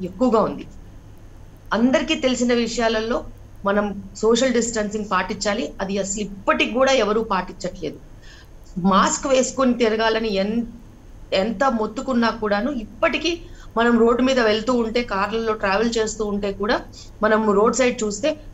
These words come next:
more than seventy percent మాస్కులు వేసుకోవట్లేదు. ఇంకా hand sanitization టెక్నిక్స్ అంటారా, అది only affluent వాళ్ళకి, ఎవరికైతే బయట కుదురుతోందో వాళ్ళందరూ ఫాలో చేస్తున్నారు తప్పితే, ఒక hand sanitizer కొనుక్కోవడానికి ఒక పేదవాడికి ఎలా కుదురుతుంది? వాళ్ళకి soap and water తప్పితే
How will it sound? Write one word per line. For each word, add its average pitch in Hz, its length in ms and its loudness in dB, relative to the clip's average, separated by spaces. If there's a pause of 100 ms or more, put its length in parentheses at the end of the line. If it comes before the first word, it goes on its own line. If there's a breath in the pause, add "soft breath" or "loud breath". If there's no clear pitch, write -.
(240 loud breath)
more 247 360 6
than 330 220 0
seventy 254 360 -2
percent 240 460 -4
మాస్కులు 208 480 -2
వేసుకోవట్లేదు. 190 760 -4 (420 loud breath)
ఇంకా 226 160 2
hand 226 300 2
sanitization 233 680 0
టెక్నిక్స్ 214 380 -4
అంటారా, 208 440 0 (320 loud breath)
అది 202 160 0
only 262 520 4 (460)
affluent 254 520 4
వాళ్ళకి, 220 420 2
ఎవరికైతే 208 520 0
బయట 196 300 -2
కుదురుతోందో 214 600 -2
వాళ్ళందరూ 185 520 0
ఫాలో 196 340 0
చేస్తున్నారు 196 440 -2
తప్పితే, 185 420 -6 (340 loud breath)
ఒక 190 120 -2
hand 202 260 2
sanitizer 208 520 2
కొనుక్కోవడానికి 196 640 -2
ఒక 190 160 -2
పేదవాడికి 190 540 0
ఎలా 170 180 -2
కుదురుతుంది? 196 540 -4
వాళ్ళకి 175 520 -6
soap 202 260 2
and 190 140 2
water 175 360 -2
తప్పితే 226 320 -6